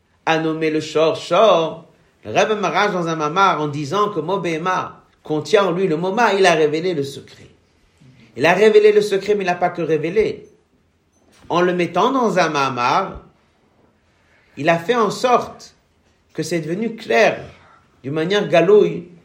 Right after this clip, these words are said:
que l'animal qui est dans la rue est battel à Dieu. Et pourquoi il est battel à Dieu ? Parce qu'il vient de Tohu, et il a en lui le niveau de Ma. באמצעות המגלים את פנים שם זה בבהמה של מטה. תכונת ההתבטלות בטבעה,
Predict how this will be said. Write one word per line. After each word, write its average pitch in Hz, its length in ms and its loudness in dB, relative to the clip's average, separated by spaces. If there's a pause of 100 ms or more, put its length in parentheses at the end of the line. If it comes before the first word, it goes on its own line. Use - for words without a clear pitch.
(160)
que - 100 -2
l'animal 156 880 2 (680)
qui 139 80 -2
est - 20 0
dans 175 140 0
la 185 120 2
rue 220 460 0 (840)
est 151 80 4
battel 175 360 2
à 220 100 6
Dieu. 175 240 2
Et 156 80 2
pourquoi 165 360 2
il 226 80 4
est 196 40 6
battel 165 340 0
à 139 60 2
Dieu ? 127 400 -4 (220)
Parce 127 140 -10
qu'il 139 100 -12
vient 165 140 0
de 175 100 -2
Tohu, 170 480 4
et 110 40 -4
il 127 140 -2
a 151 80 0
en 156 100 -2
lui 202 200 -2
le 185 80 2
niveau 160 320 -4
de 139 120 -6
Ma. 120 300 -8 (720)
באמצעות 202 380 4
המגלים 214 600 4
את 208 180 -2
פנים 214 280 -2
שם 196 260 -2
זה 190 140 -4
בבהמה 175 440 -2
של 165 180 -6
מטה. 147 360 -6 (720)
תכונת 240 500 2
ההתבטלות 196 500 2
בטבעה, 214 600 0